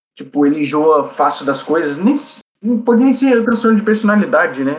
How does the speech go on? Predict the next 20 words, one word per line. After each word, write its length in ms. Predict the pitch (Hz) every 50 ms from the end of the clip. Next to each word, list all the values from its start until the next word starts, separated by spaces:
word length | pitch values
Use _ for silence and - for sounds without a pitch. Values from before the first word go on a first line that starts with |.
| 151 127 104
Sei 220 | - - - 147
lá, 260 | 131 135 143 147 139 131
um, 300 | 127 120 120 113 104 120
alguma 240 | 127 127 139 135
coisa 500 | - 151 143 131 135 127 123 123 123 123 - -
sobre 320 | - - 151 139 143 139
a 20 |
síndrome 300 | - - 147 143 135 143 - _ _ _ _ _ _ _ _ -
do 220 | 143 135 185 -
burnout. 400 | - 147 139 185 294 - - - - - _ _ _ _ _ -
Você 100 | 202 208
nunca 160 | 214 214 254
vai 120 | 240 233
saber 380 | 233 - 233 202 226 214 214 190
exatamente 600 | 190 185 202 208 - 208 196 202 202 202 - 208
o 40 | -
que 220 | - 208 202 180
é, 260 | 175 165 170 165 165 175
né? 60 | 170 165
Mas 380 | 156 147 143 135 - - _